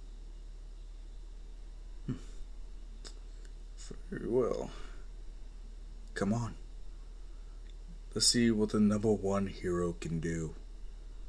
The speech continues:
All Might charging at Izuku. Remember, he's not one hundred percent. He can't do as much as he can unless he goes,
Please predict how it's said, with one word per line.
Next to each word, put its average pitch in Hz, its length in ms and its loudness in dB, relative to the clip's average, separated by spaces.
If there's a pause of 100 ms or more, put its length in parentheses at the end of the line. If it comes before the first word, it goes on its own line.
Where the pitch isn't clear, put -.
(1300)
All 185 100 12
Might 262 220 12
charging 170 580 12
at 123 160 8
Izuku. 110 500 8 (260)
Remember, 127 220 4
he's 202 200 10
not 185 260 8
one 170 140 10
hundred 147 200 8
percent. 131 360 10
He 170 100 6
can't 156 480 8
do 160 600 12 (420)
as 123 160 10
much 120 300 10
as 107 100 8
he 107 80 8
can 139 280 10
unless 113 200 10
he 135 60 8
goes, 117 460 12